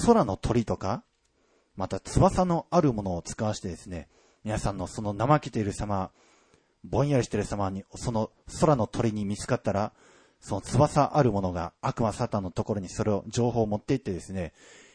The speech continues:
皆さんにとって本当に痛いところをついてくるようになります。皆さんですから、寝室の中であろうとも、誠の王であられるお方、それを蔑んではなりません。そして、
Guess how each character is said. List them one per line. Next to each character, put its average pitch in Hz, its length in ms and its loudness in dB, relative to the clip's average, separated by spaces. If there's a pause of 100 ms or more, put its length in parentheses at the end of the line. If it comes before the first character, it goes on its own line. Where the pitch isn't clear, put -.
(100)
皆 113 140 -4
さ 101 140 -4
ん 95 40 -8
に - 100 -10
と 107 100 -2
っ - 80 -8
て 104 100 -6
本 120 200 -4
当 185 140 2
に 156 200 -2
痛 156 240 2
い 139 80 0
と 98 120 -6
こ - 80 -8
ろ 90 100 -2
を 80 80 -6
つ - 200 -8
い 117 40 -4
て 95 140 -6
く - 120 -10
る 92 60 0
よ 90 60 0
う - 20 -2
に 85 60 -4
な 85 120 -6
り 87 120 -8
ま 80 140 -8
す。 - 200 -18 (1000)
皆 101 140 -4
さ 95 160 -4
ん 87 40 -6
で 95 80 -4
す - 80 -12
か 95 100 -6
ら、 90 180 -4 (460)
寝 160 120 -2
室 - 240 -8
の 147 140 2
中 147 220 0
で 92 120 -4
あ 107 120 -4
ろ 101 100 2
う - 40 0
と 92 100 -4
も、 95 240 -2 (480)
誠 185 400 4
の 180 200 4
王 196 140 12
で 117 140 4
あ 95 100 2
ら 92 180 -2
れ 90 100 -4
る 87 200 -6
お - 80 -6
方、 101 380 -2 (180)
そ - 160 -4
れ 107 60 2
を 98 60 2
蔑 123 440 0
ん 135 60 0
で 104 60 2
は 92 60 2
な 92 120 -2
り 95 60 -2
ま 92 60 -2
せ 92 160 -8
ん。 80 140 -10 (2250)
そ - 180 -6
し - 80 -4
て、 92 260 -2